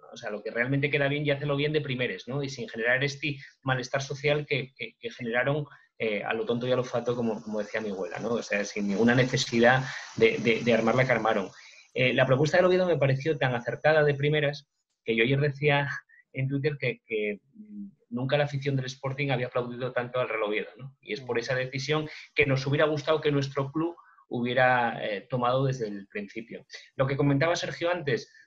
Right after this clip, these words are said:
Speaker 1: pues lo que veníamos diciendo la semana pasada, es decir, yo creo que como mínimo dar la opción al socio y que si la das, seguramente la mayoría, eh, acepte cualquier otra propuesta, pero por lo menos dar la opción para que el que, eh, esté más apretado, para el que no tenga otro remedio, para el,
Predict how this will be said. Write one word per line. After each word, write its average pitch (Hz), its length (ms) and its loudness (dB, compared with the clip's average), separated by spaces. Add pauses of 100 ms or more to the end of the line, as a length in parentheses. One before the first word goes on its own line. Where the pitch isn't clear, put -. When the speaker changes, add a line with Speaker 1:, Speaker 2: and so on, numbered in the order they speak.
Speaker 1:
pues 120 140 -2
lo 117 120 -4
que 123 80 -4
veníamos 135 360 2
diciendo 123 300 -6
la 113 60 -4
semana 104 240 -10
pasada, 98 340 -4
es 95 80 -8
decir, - 240 -20
yo 117 80 -4
creo 127 220 -2
que 123 320 -8
como 123 320 -2
mínimo 131 360 0
dar 123 200 0
la 135 100 2
opción 131 320 -2
al 113 120 0
socio 143 380 -6 (260)
y 135 120 -6
que 143 80 0
si 139 160 -2
la 139 140 4
das, 190 400 0
seguramente 160 580 -4
la 147 80 2
mayoría, 147 580 0 (520)
eh, - 340 -2
acepte 135 720 0 (280)
cualquier 151 300 2
otra 139 180 2
propuesta, 113 460 -6
pero 131 180 -4
por 139 140 -2
lo 147 80 2
menos 220 320 -2 (160)
dar 147 240 2
la 147 80 2
opción 113 480 -4
para 117 220 -2
que 120 80 -8
el 117 100 -10
que, 117 160 0
eh, - 80 -6 (260)
esté 139 320 -4
más 170 160 -4
apretado, 147 520 2
para 113 160 0
el 113 60 -4
que 120 60 -6
no 131 120 -4
tenga 151 180 0
otro 147 180 -2
remedio, 139 400 2
para 117 180 0
el, 113 80 -6